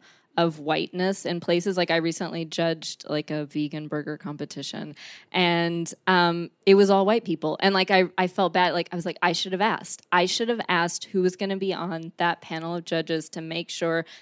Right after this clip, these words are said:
that this isn't what happened," because when I got there, I was absolutely embarrassed and mortified. And so it's also, like, people who do have privilege asking questions and remembering to, like, ask the question, "Who else is on this panel?" Or,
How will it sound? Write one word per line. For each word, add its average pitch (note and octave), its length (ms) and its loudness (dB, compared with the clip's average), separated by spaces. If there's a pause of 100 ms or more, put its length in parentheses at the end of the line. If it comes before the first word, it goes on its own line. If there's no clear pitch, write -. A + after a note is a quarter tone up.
that - 160 -8
this F3 180 0
isn't E3+ 220 -6
what E3 120 -4
happened," F3+ 540 -6
because E3+ 240 -4
when D#3+ 100 -8
I D#3+ 120 -6
got D#3 240 -4
there, E3 260 -2
I D#3 80 0
was D#3 240 -2
absolutely D3+ 420 -4
embarrassed D#3+ 640 -4
and D#3 140 -10
mortified. D#3 720 -4 (420)
And E3 440 2
so E3+ 500 6
it's F3+ 160 2
also, F3+ 340 6
like, D#3 440 -2 (180)
people F#3 240 2
who F3 140 4
do E3+ 100 0
have E3 160 4
privilege F3 640 0 (300)
asking F3 540 2
questions E3 600 -2
and E3 120 -4
remembering D#3+ 720 -2
to, D#3+ 220 -2
like, D#3+ 460 -6
ask D#3 280 -2
the D#3+ 80 -6
question, D3+ 440 -2
"Who E3 240 2
else D#3 200 -2
is D3 120 -8
on C#3+ 140 -6
this D3 140 -12
panel?" D3 400 -8
Or, D3+ 240 -2